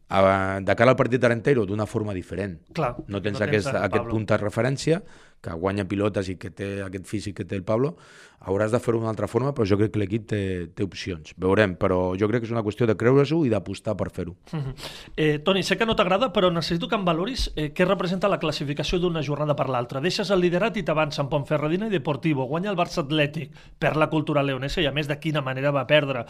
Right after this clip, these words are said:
Speaker 2: Guanya el Celta Fortuna una altra vegada. Tu com valores això? O sigui, ho valores d'alguna manera? Positiva, negativa, és igual, no és igual, és indiferent, no passa res, calma't?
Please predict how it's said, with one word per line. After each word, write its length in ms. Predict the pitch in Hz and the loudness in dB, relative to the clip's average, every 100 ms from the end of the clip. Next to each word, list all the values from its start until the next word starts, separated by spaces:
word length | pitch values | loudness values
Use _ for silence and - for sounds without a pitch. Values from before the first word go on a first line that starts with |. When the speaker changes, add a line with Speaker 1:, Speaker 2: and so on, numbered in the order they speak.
| - - - | -12 -10 0
Speaker 2:
Guanya 220 | 156 196 | 2 4
el 60 | 190 | 2
Celta 240 | 180 190 | 2 2
Fortuna 380 | - 147 165 156 | 0 -2 -2 0
una 100 | 156 | 0
altra 160 | 147 151 | 0 0
vegada. 260 | 139 127 - - - _ - - - | 0 -2 -6 -18 -20 _ -14 -14 -8
Tu 120 | 233 196 | -6 -2
com 140 | 262 | 0
valores 380 | 240 190 147 131 | 2 2 0 0
això? 220 | 135 175 156 | -4 -4 -4
O 60 | |
sigui, 240 | 196 160 - - | -2 -4 -6 -4
ho 60 | 175 | 4
valores 280 | 175 202 254 | 4 4 0
d'alguna 360 | 233 165 156 | 0 0 0
manera? 400 | 139 127 131 220 196 | 0 -2 -4 -4 -4
Positiva, 580 | 170 143 147 165 165 156 | -2 0 0 4 4 6
negativa, 600 | 151 143 143 170 160 165 | 4 4 2 2 2 2
és 160 | 165 151 | 2 2
igual, 440 | 156 143 156 151 151 | 2 6 6 6 2
no 100 | 156 | 2
és 100 | 139 | 2
igual, 440 | 143 151 151 151 147 - - | 4 6 6 4 0 -10 -4
és 140 | 170 147 | -2 2
indiferent, 720 | 170 156 156 147 160 160 165 170 | 2 2 2 2 2 -2 -6 -4
no 180 | 160 156 | -2 2
passa 260 | 175 160 | 2 2
res, 440 | 156 160 160 160 - - | 0 2 2 0 -4 2
calma't? 380 | 160 165 165 | 4 4 -2